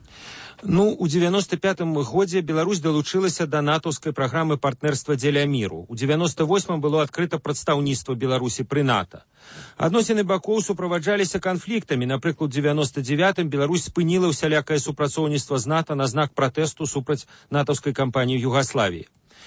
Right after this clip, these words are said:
У сваю чаргу, парламенцкая асамблея нато неаднаразова выступала з асуджэннем палітыкі ў галіне правоў чалавека, якую праводзяць беларускія ўлады. Тым не менш, супрацоўніцтва адбывалася і ішло.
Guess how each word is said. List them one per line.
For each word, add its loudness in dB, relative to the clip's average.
У -20
сваю 4
чаргу, 0
парламенцкая -2
асамблея 0
нато 0
неаднаразова 0
выступала 0
з 2
асуджэннем 0
палітыкі 0
ў 0
галіне 0
правоў 2
чалавека, 0
якую 2
праводзяць 0
беларускія 0
ўлады. 2
Тым 4
не 2
менш, 2
супрацоўніцтва 0
адбывалася 0
і 0
ішло. 0